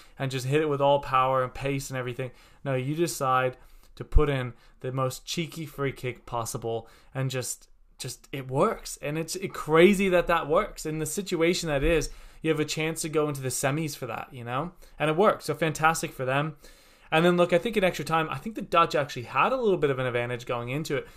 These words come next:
but I actually think they took their foot off the gas a little bit too. So they had an opportunity, I think, in that first extra time, that first half of extra time, that they could have stamped their authority, they could have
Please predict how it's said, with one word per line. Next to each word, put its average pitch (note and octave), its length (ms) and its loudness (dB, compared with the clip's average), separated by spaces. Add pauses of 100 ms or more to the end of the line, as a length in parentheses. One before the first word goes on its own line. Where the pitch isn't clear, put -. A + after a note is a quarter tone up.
(220)
but D3+ 80 -2
I F3 100 8
actually G#3+ 200 0
think D3 120 -4
they C#3 220 4
took D#3 220 -10
their C#3+ 100 -2
foot C3+ 180 -8
off B2 140 -4
the C3 60 -10
gas A#2 320 -2
a - 40 -10
little A#2 220 -6
bit - 160 -14
too. C#3 280 0 (320)
So C#3 260 4
they D3 240 6
had D#3+ 260 4
an D#3 60 -2
opportunity, C#3+ 720 -4
I A#2 60 -2
think, - 320 -10 (180)
in D3 140 -4
that C#3 180 -2
first C#3+ 460 -4
extra C3+ 320 -10
time, B2+ 280 -6
that B2+ 140 -12
first C#3 300 -6
half C3 200 -4
of B2 80 -8
extra B2 240 -6
time, B2+ 160 -6
that A#2+ 100 -8
they C3+ 120 -2
could D3+ 240 0
have C#3+ 160 2 (320)
stamped D3 320 2
their C#3 140 4
authority, B2+ 420 2
they B2 120 -2
could D3 180 -4
have C3+ 140 -6